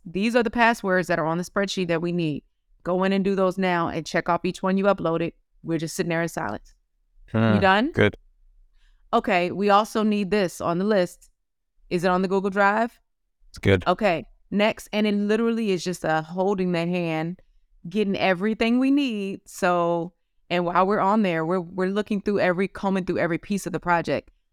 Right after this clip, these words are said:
Speaker 1: "Okay, what else? Did we forget anything that we need? Oh, hey, we're adding this onto the spreadsheet. We also need this." Getting everything from them so that now, once we're finished with that, we have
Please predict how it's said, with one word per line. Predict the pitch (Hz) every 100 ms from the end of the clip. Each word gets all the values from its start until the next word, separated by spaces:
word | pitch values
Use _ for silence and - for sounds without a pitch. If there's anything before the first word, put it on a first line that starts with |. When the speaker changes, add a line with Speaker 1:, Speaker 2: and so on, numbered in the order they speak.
| _
Speaker 1:
"Okay, | 170 180
what | 156 190
else? | 202 -
Did | 165
we | 226
forget | 220 202 220
anything | 220 220 214
that | 202
we | 202
need? | 208 214 220 262 _ _ -
Oh, | 254
hey, | 254 240 165
we're | 180
adding | 156 190 208
this | 202
onto | 208 214
the | 208 -
spreadsheet. | 226 214 190 156
We | 165
also | 170 165 190
need | 175 170
this." | 165 117 - _ _ _
Getting | 196 180
everything | - 175 180 190 185
from | - 196 175
them | 143 180 _ _ -
so | - 180
that | 175
now, | 180 254 262 190 180 180
once | - 170 165
we're | 170
finished | - 214 220 -
with | 170
that, | 165 170 -
we | 175 185
have | 180 165